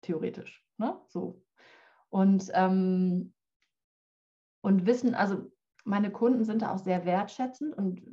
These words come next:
wissen auch um des Abends, ne, weil die wissen auch genau, „Oh, ich weiß, abends ist für dich doof, wär's trotzdem okay.“ Und es ist nicht, „Ja, wir haben jetzt abends Meeting.“ Also so ist es nicht.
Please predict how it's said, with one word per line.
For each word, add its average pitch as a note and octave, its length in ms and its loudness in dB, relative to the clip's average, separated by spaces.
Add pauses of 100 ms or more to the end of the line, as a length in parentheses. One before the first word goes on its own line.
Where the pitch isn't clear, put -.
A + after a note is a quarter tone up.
(100)
wissen A3 460 0
auch F#3+ 240 2
um G#3+ 280 4
des F#3 200 -2
Abends, A#3 520 0
ne, A3+ 180 2
weil F#3+ 360 2 (520)
die G3+ 140 -2
wissen G#3+ 220 -2
auch F3+ 160 0
genau, G3 300 0
„Oh, G#3 60 2
ich G3 140 -6
weiß, G#3 260 2
abends G3 260 -2
ist F#3+ 140 -12
für F#3 80 -6
dich F#3 180 -6
doof, A3+ 500 0 (280)
wär's G3+ 220 -2
trotzdem - 480 -4
okay.“ - 580 -8 (260)
Und G3 180 2
es G3 80 0
ist A3 180 -4
nicht, D4 220 -4 (120)
„Ja, E3 220 -2
wir D#3+ 100 -6
haben F3 120 -4
jetzt D#3+ 180 -10
abends F3 260 -8
Meeting.“ F#3+ 420 -2
Also F#3 200 -2
so A3 120 4
ist A#3 180 2
es F3+ 140 -10
nicht. - 220 -12